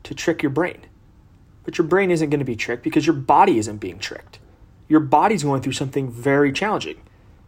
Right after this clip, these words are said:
For this ultramarathoner, it was thirty-one miles and eight thousand feet in elevation. For you, it might be a twelve mile ruck. It might be the A C F T.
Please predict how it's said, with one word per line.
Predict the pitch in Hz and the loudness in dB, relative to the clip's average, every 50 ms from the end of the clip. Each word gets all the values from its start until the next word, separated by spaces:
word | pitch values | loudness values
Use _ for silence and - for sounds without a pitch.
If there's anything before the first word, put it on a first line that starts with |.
| _ _ - | _ _ -16
For | - - 139 | -6 -2 0
this | 135 151 151 | 2 4 4
ultramarathoner, | - 160 156 - 160 147 143 151 160 156 185 190 196 180 | 4 4 4 4 2 0 0 0 -2 -2 -2 -2 -2 -2
it | |
was | 143 - - | -4 -4 -2
thirty-one | - 156 147 151 170 185 185 170 | 2 4 6 6 6 4 2 0
miles | 131 104 104 120 147 - - | -4 -4 -4 -6 -6 -6 -8
and | 185 | -8
eight | 110 107 107 | -10 -10 -8
thousand | - 117 110 117 123 123 | -6 -6 -6 -6 -6 -6
feet | - 127 127 135 | -6 -6 -6 -4
in | - | -4
elevation. | 139 147 151 165 208 220 - - - - - - - _ _ _ - _ _ _ _ _ | -2 -2 -2 -2 -2 -4 -6 -10 -12 -14 -20 -20 -20 _ _ _ -20 _ _ _ _ _
For | - - 147 | -4 -2 0
you, | 135 135 143 170 202 | 0 2 2 0 0
it | - | 0
might | 165 160 156 156 | 0 -2 -2 -2
be | 160 | -2
a | 143 | -4
twelve | 139 - 160 147 143 143 | -2 0 0 0 0 2
mile | 143 139 131 127 | 0 0 0 0
ruck. | 143 151 - - - - - - - - - - - | 0 -2 -4 -6 -10 -18 -20 -20 -20 -20 -20 -16 -10
It | - 143 | -6 -4
might | 143 147 143 | -2 -2 0
be | - 160 | 0 0
the | 156 156 - | 0 0 0
A | 151 | 0
C | 139 - - 147 | -2 0 -2 -2
F | 139 - | -4 -4
T. | - - 165 - 139 | -6 -8 -8 -8 -10